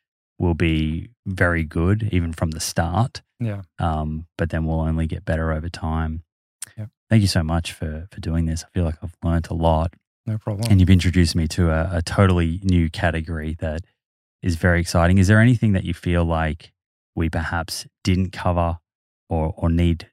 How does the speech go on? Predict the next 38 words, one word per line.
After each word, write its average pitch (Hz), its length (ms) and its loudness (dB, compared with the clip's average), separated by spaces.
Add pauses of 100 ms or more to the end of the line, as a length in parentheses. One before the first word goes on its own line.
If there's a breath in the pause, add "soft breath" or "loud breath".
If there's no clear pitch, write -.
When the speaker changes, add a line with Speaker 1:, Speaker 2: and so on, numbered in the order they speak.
Speaker 1:
to, 82 420 -4
to - 180 -8
expand 82 460 -4
on? - 200 -6 (1300)
Speaker 2:
Um, 147 580 0 (480)
no, 165 120 0
I, 147 220 2
I, 131 360 2
I 117 40 2
think, 131 400 -2
I 120 100 -4
think 139 260 -6
we're, 107 400 -4 (400)
I 123 40 -10
think 131 200 -14
we've 104 220 -10
done 107 160 -6
a 101 240 -8 (260)
pretty 107 140 -8
good, 101 280 -6 (460)
um, 101 420 -8 (140)
hopefully 110 360 -6
coverage. 123 520 0 (160)
And, 120 260 0
and 123 220 0
I 123 140 2
know 127 180 2
there 123 120 2
was, 117 280 -2
uh, 69 120 -6 (160)
I 135 120 -10 (160)
guess, 113 160 -6
quite 120 180 -2
a 110 40 -2
lot 107 120 -2
of 107 120 -6
science 117 480 -2
at, 110 100 -6